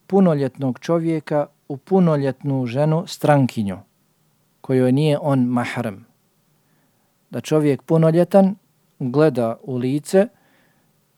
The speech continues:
i ostalo, dakle, kod žene, punoljetne žene kojoj on nije mahrem. To je haram, strogo zabranjeno, nije, dakle, dozvoljeno. Zatim drugo,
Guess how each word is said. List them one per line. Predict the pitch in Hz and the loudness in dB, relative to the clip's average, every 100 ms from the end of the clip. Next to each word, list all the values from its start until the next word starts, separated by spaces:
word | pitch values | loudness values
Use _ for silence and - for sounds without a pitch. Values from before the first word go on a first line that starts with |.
| _ | _
i | 127 | 0
ostalo, | 143 156 - 165 147 | 0 0 0 2 0
dakle, | 123 135 151 | -2 -4 -6
kod | 131 127 | -6 -8
žene, | 117 131 131 165 208 - - | -6 -4 0 0 -2 -8 -4
punoljetne | 160 147 127 - 131 | -2 0 -2 -4 -4
žene | 120 151 151 | -2 -2 -4
kojoj | - 139 135 131 | -2 0 2 0
on | 160 151 | 0 -2
nije | 131 135 160 147 | -2 -4 -2 0
mahrem. | 120 107 - 120 123 107 - _ _ _ _ _ _ _ | 0 -4 -6 -2 0 -2 -6 _ _ _ _ _ _ _
To | - 127 | -8 -8
je | 104 | -6
haram, | - 123 135 139 135 _ | -6 -2 0 -2 -4 _
strogo | - 139 123 113 | -8 -6 -4 -6
zabranjeno, | 120 127 120 117 113 - | -6 -4 -4 -4 -6 -8
nije, | 131 120 | -6 -4
dakle, | 110 117 | -6 -10
dozvoljeno. | 110 104 101 101 104 117 _ _ _ _ _ _ - | -10 -12 -14 -16 -16 -20 _ _ _ _ _ _ -6
Zatim | 139 139 160 143 | -6 -2 -2 0
drugo, | 170 156 180 | -2 2 2